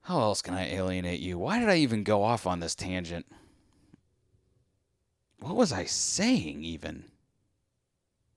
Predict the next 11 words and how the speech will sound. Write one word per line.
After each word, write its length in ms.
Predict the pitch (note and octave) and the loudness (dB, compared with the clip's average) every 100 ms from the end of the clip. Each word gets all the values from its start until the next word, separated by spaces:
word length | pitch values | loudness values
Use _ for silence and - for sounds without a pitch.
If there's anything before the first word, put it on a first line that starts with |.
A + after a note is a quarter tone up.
| _ _ _ _ _ _ _ _ _ - | _ _ _ _ _ _ _ _ _ -2
I 120 | G3 | 0
don't 240 | D3+ G2+ | 2 2
even 260 | G2+ C3 D3 | 2 2 4
know. 400 | E3+ D#3+ E2 - _ _ _ - | 4 4 2 -4 _ _ _ 0
I 60 | D#3 | 0
was, 200 | D3+ - | 0 0
I've 140 | C#3 D#3 | 0 0
been 160 | D3+ - | -2 0
thinking 320 | E3 F3 F3+ | -2 0 0
about 280 | E3 D#3 C#3+ | 4 4 2
comedians. 760 | D3 D3 C#3+ A#2+ G2+ G2 - | 0 2 4 4 4 2 -2